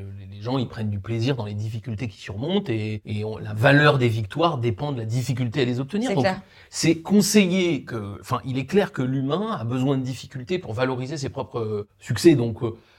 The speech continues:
Speaker 1: quand quelqu'un a une difficulté, il, c'est, c'est souvent, euh, c'est pas qu'un bon mot, mais c'est souvent une opportunité d'apprendre quelque
Speaker 2: Mm.
Speaker 1: chose. Bon. Donc ça, c'est tout à fait possible. Mais par contre, ce rapport-là que tu peux avoir, il ne marche que si, euh, tu as fait les efforts, euh, ou c'est même pas que des efforts, mais enfin, c'est quoi, t'as eu la,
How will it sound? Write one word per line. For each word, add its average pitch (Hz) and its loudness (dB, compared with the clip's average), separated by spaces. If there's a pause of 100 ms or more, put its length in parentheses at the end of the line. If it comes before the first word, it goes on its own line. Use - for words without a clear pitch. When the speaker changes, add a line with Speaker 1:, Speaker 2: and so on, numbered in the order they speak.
(100)
Speaker 1:
quand 117 -4
quelqu'un 127 0
a 120 4
une 107 0
difficulté, 117 0
il, 117 -2
c'est, 110 0
c'est - -4
souvent, 175 -2
euh, 107 -6
c'est 107 -8
pas 107 -4
qu'un 107 0
bon 113 0
mot, 147 -2
mais 202 -12
c'est - -8
souvent 123 -2
une 127 -2
opportunité 120 -4
d'apprendre 156 -4
quelque 196 -4
Speaker 2:
Mm. - -4
Speaker 1:
chose. 98 -8
Bon. 104 -10 (360)
Donc 135 -2
ça, 233 6
c'est 214 2
tout 143 -4
à 180 4
fait 165 2
possible. 180 0
Mais 113 -6
par 147 -4
contre, 233 -2
ce - 2
rapport-là 160 2
que 135 -6
tu 123 0
peux 180 0
avoir, 147 -2 (100)
il 143 2
ne 131 4
marche 220 2
que 165 4
si, 233 2
euh, 131 2
tu 135 2
as 139 8
fait 185 2
les 143 2
efforts, 143 2
euh, 104 -4
ou 110 -6 (140)
c'est - -12
même 101 -2
pas 110 -6
que 107 -6
des 113 0
efforts, 165 0
mais 113 -6
enfin, 107 -6
c'est 117 -6
quoi, 156 4
t'as - 0
eu 160 4
la, 120 4